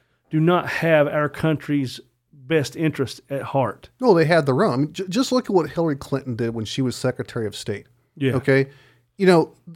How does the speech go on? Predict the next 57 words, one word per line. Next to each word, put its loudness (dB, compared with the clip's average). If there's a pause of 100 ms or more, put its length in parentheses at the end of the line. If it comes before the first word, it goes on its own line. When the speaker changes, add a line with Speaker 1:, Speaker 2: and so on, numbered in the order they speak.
Speaker 2:
she, -2
she -2 (220)
harped 2
on 2
Trump 2
about 0
being 4
C -4
E 4
O 6
of 2
the -2
Trump 0
Organization -2
while 2
he -4
was -6
president, 0
right? -8
So -2
he -2
Speaker 1:
Yeah. -4
Speaker 2:
gave 8
up 4
his, 2 (920)
I 6
forget 2
how 6
it 4
all 6
went -4
down, 0
but 0
he -4
basically, 2
he 0
gave 6
Speaker 1:
He 2
Speaker 2:
up, -6 (100)
Speaker 1:
signed 2
Speaker 2:
he 6
Speaker 1:
over 2
power 0
to -8
Eric -4
and, -6
uh, -4
Speaker 2:
Correct. 4
Speaker 1:
J-, -12 (100)
uh, -6
uh, -6
Don -2
Junior. -6
Speaker 2:
But 4
she 0
gave 2
him 2